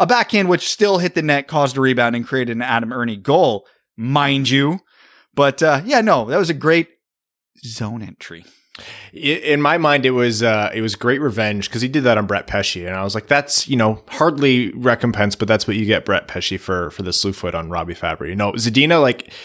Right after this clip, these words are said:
Speaker 2: there's some games where I'm like, "Okay, Zadina's not, like, I know if I dive into his Corsi right now, for example, like, it's not gonna read the best." But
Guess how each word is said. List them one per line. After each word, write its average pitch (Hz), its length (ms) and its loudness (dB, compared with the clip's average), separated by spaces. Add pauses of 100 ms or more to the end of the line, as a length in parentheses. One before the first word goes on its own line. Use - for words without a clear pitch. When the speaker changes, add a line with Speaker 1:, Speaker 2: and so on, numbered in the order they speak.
(300)
Speaker 2:
there's 190 220 4
some 214 160 2
games 131 260 4
where 127 100 6
I'm 117 80 4
like, 117 140 2
"Okay, 117 200 0
Zadina's 110 440 0
not, 101 420 -2 (200)
like, 107 200 -6
I 127 120 0
know 127 160 4
if 117 80 0
I 120 80 2
dive 107 260 0
into 101 140 -2
his 101 160 -2
Corsi - 400 -4
right 85 140 -6
now, 82 120 -6
for 85 160 -10
example, 85 420 -6
like, 92 280 -10
it's 113 160 -4
not 104 120 2
gonna 98 180 -2
read 104 280 0
the 113 80 2
best." 120 460 2 (360)
But 101 440 0